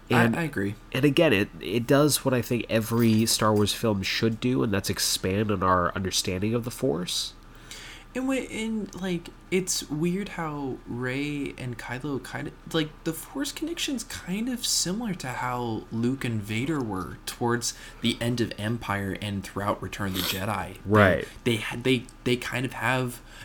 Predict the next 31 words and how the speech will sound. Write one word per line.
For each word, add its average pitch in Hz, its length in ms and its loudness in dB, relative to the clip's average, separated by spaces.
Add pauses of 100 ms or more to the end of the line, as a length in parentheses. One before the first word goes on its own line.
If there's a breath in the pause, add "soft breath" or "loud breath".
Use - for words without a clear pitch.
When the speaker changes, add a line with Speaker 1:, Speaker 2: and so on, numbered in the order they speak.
Speaker 2:
not 127 300 -2
as 104 140 -2
strong 101 480 0
a 156 40 -2
link, 190 460 -2 (480 loud breath)
but 139 180 0
they 131 120 6
do 131 260 6
have, 113 320 0
like, 110 80 4
Speaker 1:
Yeah. 107 220 4
Speaker 2:
that - 200 0
similar 123 640 2
kind 101 300 -6
of 92 100 -8
Speaker 1:
Yeah, 175 240 8
Speaker 2:
link. 92 100 2
Speaker 1:
there 139 120 8
are 139 60 8
moments 143 420 6
where 110 180 6
it's 101 160 2
like 98 180 4
they 90 100 4
can 82 140 -6
feel 98 360 4
each 98 220 2
other 95 180 2
across 87 320 -2
the - 80 -8
Force. 92 800 2